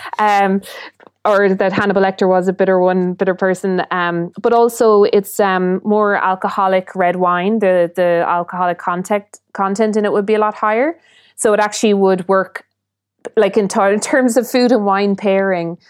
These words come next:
that wine would actually pair better with the liver than Chianti. But yes, but the joke, the in-joke is that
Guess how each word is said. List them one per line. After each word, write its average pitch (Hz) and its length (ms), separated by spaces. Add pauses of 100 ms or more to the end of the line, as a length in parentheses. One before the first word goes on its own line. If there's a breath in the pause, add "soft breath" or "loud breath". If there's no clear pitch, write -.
(200 soft breath)
that 202 280
wine 185 300
would 175 120
actually 180 280
pair 180 340
better 175 320
with 170 200
the 175 80
liver 170 480 (200)
than 160 460 (340)
Chianti. 160 540 (460 loud breath)
But 190 420 (180)
yes, 214 320
but 208 140
the 220 80
joke, 233 520
the - 180
in-joke 240 680
is 175 360
that 165 460